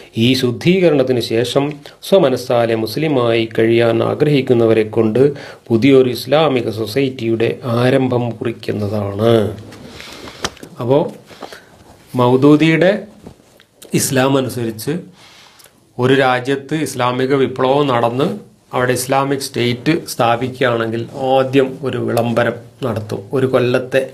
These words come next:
കാലാവധി നിശ്ചയിച്ചുകൊണ്ട് ഇസ്ലാമിൽ നിന്ന് പുറത്തു പോകാൻ ആഗ്രഹിക്കുന്നവരൊക്കെ ഈ ഒരു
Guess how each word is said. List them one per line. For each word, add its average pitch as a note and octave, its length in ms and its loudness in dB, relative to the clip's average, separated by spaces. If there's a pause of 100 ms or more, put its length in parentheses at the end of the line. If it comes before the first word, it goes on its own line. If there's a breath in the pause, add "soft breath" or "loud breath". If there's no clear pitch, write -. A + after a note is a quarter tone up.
കാലാവധി B2 540 0
നിശ്ചയിച്ചുകൊണ്ട് G#2+ 800 -6 (240)
ഇസ്ലാമിൽ C3+ 500 0
നിന്ന് B2 240 -2
പുറത്തു A#2+ 360 -2
പോകാൻ A#2+ 280 2
ആഗ്രഹിക്കുന്നവരൊക്കെ A2 880 -4
ഈ A#2+ 220 -2
ഒരു A#2 140 -2